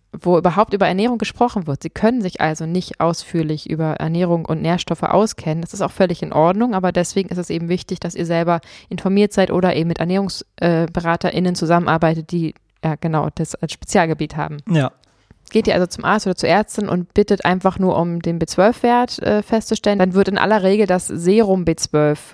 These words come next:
Speaker 1: getestet, also der allgemeine B zwölf Stand in deinem Blut sozusagen.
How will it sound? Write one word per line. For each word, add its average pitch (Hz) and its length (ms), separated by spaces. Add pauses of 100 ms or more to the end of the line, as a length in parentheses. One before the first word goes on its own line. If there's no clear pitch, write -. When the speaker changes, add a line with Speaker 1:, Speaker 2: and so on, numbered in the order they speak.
Speaker 1:
getestet, - 640
also 151 260
der 156 240
allgemeine 185 720
B 170 180
zwölf 165 500
Stand 160 480
in 170 120
deinem 156 320
Blut 156 280
sozusagen. 139 640